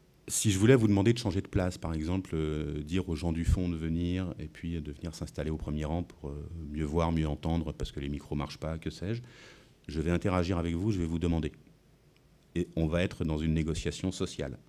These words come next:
C'est-à-dire, je vais vous demander de vous rapprocher, et puis, euh, les plus réfractaires vont décider qu'ils vont au contraire s'éloigner et aller se mettre au fond. Euh, les gens que ça fait chier de recevoir des consignes, ils vont décider que c'est l'heure du café. On va traiter ça socialement entre humains.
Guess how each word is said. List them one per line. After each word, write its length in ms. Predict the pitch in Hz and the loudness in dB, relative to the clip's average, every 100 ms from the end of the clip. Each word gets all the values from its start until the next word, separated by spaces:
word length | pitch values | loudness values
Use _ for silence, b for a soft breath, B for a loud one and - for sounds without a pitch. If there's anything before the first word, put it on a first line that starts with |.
| _ B B B B B | _ B B B B B
C'est-à-dire, 180 | - 71 | -12 -12
je 60 | - | -8
vais 20 | 69 | -8
vous 100 | 71 | 0
demander 320 | 85 92 110 | 0 2 0
de 120 | 98 | -4
vous 160 | 71 71 | -6 -6
rapprocher, 680 | 76 - 78 90 104 120 - | -6 -6 -6 -2 0 -2 -4
et 80 | 76 | -8
puis, 320 | - 92 85 | -2 2 2
euh, 80 | 76 | 2
les 80 | |
plus 160 | 73 - | 10 10
réfractaires 580 | 98 - 85 - 92 85 | 12 4 2 0 0 0
vont 200 | 71 76 | -2 -2
décider 360 | 82 - 85 | -2 -2 -2
qu'ils 140 | - 80 | -2 -2
vont 180 | 80 82 | -2 0
au 100 | 98 | -2
contraire 380 | - - 90 87 | -2 -4 -2 -2
s'éloigner 500 | 90 82 82 87 90 | -2 2 4 4 2
et 60 | 78 | -2
aller 100 | 76 | -4
se 80 | |
mettre 220 | 80 78 76 | -6 -6 -6
au 20 | |
fond. 340 | - 98 117 B B B B - | 0 2 2 B B B B -2
Euh, 80 | 78 | 2
les 120 | 82 | 6
gens 140 | 104 | 6
que 60 | 101 | 6
ça 100 | 87 | 4
fait 140 | 90 | 2
chier 160 | - 95 | 0 2
de 60 | |
recevoir 340 | 85 - 85 82 | 0 2 0 2
des 60 | |
consignes, 320 | 80 80 - 95 | 0 -2 2 2
ils 80 | |
vont 80 | 82 | 4
décider 260 | 82 80 82 | 2 0 -4
que 60 | |
c'est 80 | - | -2
l'heure 100 | 76 | -4
du 120 | 76 | -4
café. 400 | 73 69 90 92 - - _ _ _ _ _ _ - | -6 -4 -2 -2 -4 -16 _ _ _ _ _ _ -2
On 80 | 85 | 2
va 140 | 101 | 2
traiter 300 | 113 87 85 | 0 -2 -2
ça 160 | 80 90 | -4 -4
socialement 520 | - - 82 80 85 | -4 -4 -2 0 0
entre 200 | 82 80 | -2 -4
humains. 140 | 78 | -6